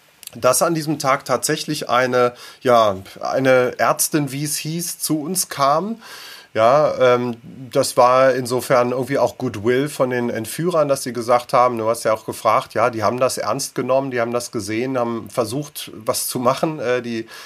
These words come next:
Entführer haben, äh, eine Ärztin zu uns gelassen, aber die hat versucht, meiner Mutter so eine, äh, so eine In-, Injektionsnadel in die Hand zu stecken. Und also das war so, ich kann's nur sagen, so stümperhaft. Also die hat da immer reingehackt und die Vene oder so nicht gefunden. Und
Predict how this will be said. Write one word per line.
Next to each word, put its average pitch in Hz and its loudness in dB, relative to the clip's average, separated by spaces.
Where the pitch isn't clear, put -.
Entführer 135 2
haben, 123 -2
äh, 117 -2
eine 120 -4
Ärztin 131 -2
zu 139 -6
uns 131 -6
gelassen, 120 -2
aber 110 -2
die 113 -4
hat 113 -6
versucht, 120 -8
meiner 110 0
Mutter 127 -2
so 120 -4
eine, 107 -2
äh, 107 -10
so 117 -6
eine 113 -4
In-, 117 -10
Injektionsnadel 123 -2
in 120 -4
die 110 -4
Hand 123 -2
zu 120 -4
stecken. 131 -6
Und 127 -2
also 123 -4
das 127 -2
war 123 4
so, 147 -2
ich 131 -12
kann's 139 -2
nur 131 0
sagen, 120 4
so 135 -2
stümperhaft. 151 0
Also 110 -6
die 117 -4
hat 131 0
da 123 6
immer 123 2
reingehackt 135 0
und 123 -6
die 117 -12
Vene 139 -2
oder 127 0
so 120 -4
nicht 131 -6
gefunden. 123 -6
Und 113 -6